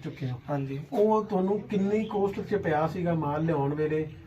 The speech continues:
Speaker 1: ਉਹਦੇ ਉੱਪਰ ਉਹਨੂੰ ਪਾਲਣ ਤੇ ਕਿੰਨਾ ਖਰਚਾ ਹੋਇਆ ਤੇ ਆਪਾਂ ਸੇਲ ਕਿੰਨੇ ਦਾ ਕੀਤਾ ਸੀਗਾ ਜੀ?
Speaker 2: ਪਾਲਣ ਤੇ ਬਾਈ ਜੀ ਕਦੇ ਆਪਾਂ ਜੱਜਮੈਂਟ ਨਹੀਂ ਕੀਤਾ।
Speaker 1: ਜੀ।
Speaker 2: ਬਾਕੀ ਬਹੁਤ ਵਧੀਆ ਆਪਾਂ ਨੂੰ ਪ੍ਰੋਫਿਟ ਆਇਆ, ਢਾਈ ਤਿੰਨ ਲੱਖ ਰੁਪਈਆ ਆਪਾਂ ਪ੍ਰੋਪਰਟੀ ਕੀਤਾ।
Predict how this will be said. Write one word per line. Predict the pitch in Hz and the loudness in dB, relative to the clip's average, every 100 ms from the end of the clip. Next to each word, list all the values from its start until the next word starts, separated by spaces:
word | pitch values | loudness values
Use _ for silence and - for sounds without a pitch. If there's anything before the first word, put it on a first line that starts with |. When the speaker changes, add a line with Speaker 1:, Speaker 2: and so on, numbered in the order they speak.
| - | -8
Speaker 1:
ਉਹਦੇ | 180 185 | -2 2
ਉੱਪਰ | 196 196 208 | 2 2 0
ਉਹਨੂੰ | 202 190 | 0 0
ਪਾਲਣ | 180 160 185 | 0 0 0
ਤੇ | 196 | -2
ਕਿੰਨਾ | 175 170 175 | 0 0 0
ਖਰਚਾ | 160 156 170 | -2 -2 0
ਹੋਇਆ | 170 | 0
ਤੇ | 180 | -2
ਆਪਾਂ | 175 196 | -2 -2
ਸੇਲ | 185 185 208 | -2 -2 0
ਕਿੰਨੇ | 160 147 | -2 -2
ਦਾ | 139 | -2
ਕੀਤਾ | 135 131 131 | -4 -6 -4
ਸੀਗਾ | 131 127 | -4 -6
ਜੀ? | 123 120 - - | -6 -10 -8 4
Speaker 2:
ਪਾਲਣ | 165 175 185 185 | 6 6 4 -2
ਤੇ | 190 180 180 175 175 175 165 | -2 -2 0 0 -2 -2 0
ਬਾਈ | 160 | -2
ਜੀ | 160 165 160 160 156 147 - - | -2 -4 -4 -4 -6 -10 -8 -2
ਕਦੇ | 156 | 2
ਆਪਾਂ | 160 151 160 | 2 2 4
ਜੱਜਮੈਂਟ | 156 151 160 151 | 4 4 0 0
ਨਹੀਂ | 151 160 | -2 -2
ਕੀਤਾ। | 147 - 208 240 190 | -4 0 0 0 -2
Speaker 1:
ਜੀ। | 156 139 143 - - - - | 0 -2 -6 -14 -18 -10 -4
Speaker 2:
ਬਾਕੀ | 156 - 185 180 | -2 2 2 4
ਬਹੁਤ | 165 214 214 | 6 6 6
ਵਧੀਆ | 180 196 196 | 4 8 8
ਆਪਾਂ | 180 180 | 6 0
ਨੂੰ | 151 | 0
ਪ੍ਰੋਫਿਟ | 170 175 190 170 | 0 0 2 6
ਆਇਆ, | 156 156 | 8 6
ਢਾਈ | - 180 156 | 2 2 2
ਤਿੰਨ | 156 165 160 | 2 2 2
ਲੱਖ | 160 160 | 0 -2
ਰੁਪਈਆ | 156 151 | -2 0
ਆਪਾਂ | 147 147 | 2 0
ਪ੍ਰੋਪਰਟੀ | 139 151 147 151 | -2 -4 -4 -6
ਕੀਤਾ। | 147 - 147 | -6 -6 -6